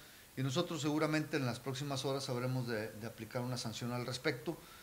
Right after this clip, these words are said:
para efecto de que quede claro que el servicio público de transporte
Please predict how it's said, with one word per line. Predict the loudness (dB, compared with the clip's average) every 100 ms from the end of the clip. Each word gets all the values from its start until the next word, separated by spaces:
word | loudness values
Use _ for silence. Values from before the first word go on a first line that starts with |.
| -18 -20 -20 -20 0
para | 4 6 6
efecto | 4 2 4 4
de | 6 4
que | -4
quede | 0 2 2
claro | 2 6 6 6 0 -6 -16 -20 -20 -20 -20 -12
que | -2 2 2
el | 0
servicio | -2 -2 0 0 2 2
público | 4 2 2 2 0
de |
transporte | 2 0 -2 -2 -2 -2 -2 0 -2